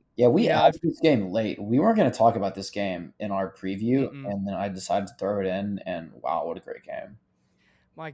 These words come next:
Speaker 2: gosh. So, to my knowledge, from what I remember, Auburn had the lead in this game for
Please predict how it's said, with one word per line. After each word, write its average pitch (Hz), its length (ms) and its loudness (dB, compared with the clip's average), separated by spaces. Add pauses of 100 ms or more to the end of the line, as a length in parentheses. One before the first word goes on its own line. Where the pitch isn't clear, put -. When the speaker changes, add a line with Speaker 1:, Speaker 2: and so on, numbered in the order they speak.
Speaker 2:
gosh. 139 400 -8
So, 180 560 -2 (1400)
to 208 140 -6
my 233 180 -2
knowledge, 180 540 -2
from 170 140 -10
what 175 100 -2
I 180 60 0
remember, 156 360 -4
Auburn 202 320 -4
had 180 240 -6
the 151 80 -8
lead 151 300 -6
in 147 60 -8
this 143 140 -10
game 139 300 -8
for 131 540 -10